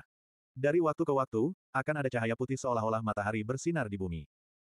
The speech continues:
Mata semua orang dipenuhi dengan gairah.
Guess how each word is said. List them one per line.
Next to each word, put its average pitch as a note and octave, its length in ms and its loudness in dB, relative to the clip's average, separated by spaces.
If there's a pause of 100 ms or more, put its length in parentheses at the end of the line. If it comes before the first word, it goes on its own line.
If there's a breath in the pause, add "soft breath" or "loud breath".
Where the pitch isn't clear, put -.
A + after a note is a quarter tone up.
(540)
Mata D3 280 0
semua D3 280 0
orang B2+ 280 2
dipenuhi A#2+ 440 0
dengan C#3 240 0
gairah. F#2+ 320 -2